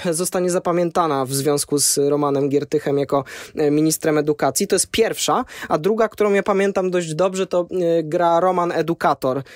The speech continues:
E, to była gra Java, w którą my graliśmy na telefonach. Ona się pojawiła,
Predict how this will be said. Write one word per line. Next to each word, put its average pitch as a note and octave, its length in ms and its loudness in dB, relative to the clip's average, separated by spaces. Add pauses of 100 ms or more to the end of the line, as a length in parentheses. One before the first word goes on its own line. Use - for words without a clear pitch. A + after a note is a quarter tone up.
(200)
E, C#3 260 2
to E3 280 -2
była F3 160 2
gra E3+ 200 0 (100)
Java, D3+ 340 0
w - 60 -10
którą D3 220 -2
my D3 180 0
graliśmy D3+ 580 -2
na C#3 280 -2
telefonach. C#3 840 -2
Ona C#3+ 180 -2
się D3+ 100 -4
pojawiła, C#3+ 560 0